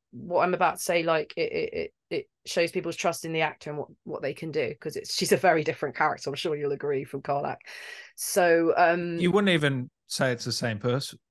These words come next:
Speaker 2: Wouldn't say it
Speaker 1: I'd
Speaker 2: was
Speaker 1: like
Speaker 2: you.
Speaker 1: to say it's, it's a
Speaker 2: No.
Speaker 1: different person. <laughs>
Speaker 2: No,
Speaker 1: So
Speaker 2: well, you
Speaker 1: I'm
Speaker 2: wouldn't know. I don't think people would know,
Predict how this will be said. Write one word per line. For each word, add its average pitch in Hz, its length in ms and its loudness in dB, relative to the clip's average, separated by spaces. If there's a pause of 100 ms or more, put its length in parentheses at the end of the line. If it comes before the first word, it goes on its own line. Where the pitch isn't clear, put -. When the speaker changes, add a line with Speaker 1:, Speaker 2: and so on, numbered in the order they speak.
(200)
Speaker 2:
Wouldn't 131 180 -6
say 120 140 0
it 113 80 2
Speaker 1:
I'd - 20 0
Speaker 2:
was 466 160 6
Speaker 1:
like 381 200 8
Speaker 2:
you. 104 40 -2
Speaker 1:
to - 80 -10
say 247 300 8
it's, - 240 -4
it's 233 180 4
a 240 60 2
Speaker 2:
No. 220 160 6
Speaker 1:
different 185 240 -2
person. 160 260 -4 (340)
<laughs> 453 60 12 (340)
Speaker 2:
No, 190 200 10
Speaker 1:
So - 60 10
Speaker 2:
well, 262 100 12
you 247 80 12 (100)
Speaker 1:
I'm - 20 6
Speaker 2:
wouldn't 208 220 8
know. 185 80 8
I 190 280 6
don't 180 160 4
think 151 200 -2
people 131 220 -4
would 107 160 -6
know, 117 240 -2